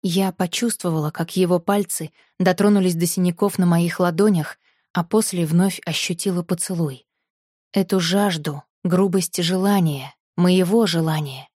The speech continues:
Я испугалась. Все это, это море чувств, прошло через мою грудь, вошло, снесло все на своем пути, заполнило собой все вокруг.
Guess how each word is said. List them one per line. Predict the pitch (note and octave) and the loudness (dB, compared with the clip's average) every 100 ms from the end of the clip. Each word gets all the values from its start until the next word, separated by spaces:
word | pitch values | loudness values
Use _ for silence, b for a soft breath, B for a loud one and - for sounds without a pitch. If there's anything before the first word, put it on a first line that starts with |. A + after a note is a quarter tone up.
| _ _ _ _ _ _ _ - | _ _ _ _ _ _ _ -2
Я | E3+ F3+ | 2 2
испугалась. | F3+ - F#3+ E3+ D3+ C#3+ - - _ _ _ _ _ _ _ _ _ - | 0 -4 -2 -2 -2 -6 -10 -10 _ _ _ _ _ _ _ _ _ -10
Все | - G#3 F#3+ | -4 -2 0
это, | G#3 G#3+ - C#3+ _ _ _ _ - | 0 -2 -2 -12 _ _ _ _ -2
это | G#3 G#3 | 0 2
море | F#3+ G#3+ G3 | 4 4 2
чувств, | E3+ - A3+ A3 - - _ _ _ | -2 -4 -4 -4 -8 -18 _ _ _
прошло | F#3+ F#3 - A3+ | -2 0 0 0
через | A3 G3 F#3 | 0 0 0
мою | F3+ F#3 F#3 | 0 0 2
грудь, | E3 F#3+ G3+ - _ _ _ | 2 2 0 -4 _ _ _
вошло, | E3+ F3 F3 - G#3 A#3 E3+ _ _ - | 0 0 2 0 2 0 -2 _ _ -12
снесло | - G3 F#3+ - A#3+ | -4 -2 -2 0 0
все | A#3 - F#3+ | 0 -2 -2
на | F3+ | -2
своем | - F#3 F#3+ F3+ | 2 2 4 2
пути, | F3+ F3 - A#3 - _ _ - | 0 -2 -2 -4 -6 _ _ -12
заполнило | E3+ F#3 F3+ A#3 A#3+ G3+ F3 | -4 -4 2 4 6 4 2
собой | E3 F3 F3 D#3+ | 0 0 0 0
все | - F#3 | -2 -4
вокруг. | D#3+ D#3 - D#3 - - | -4 -4 -6 -8 -8 -14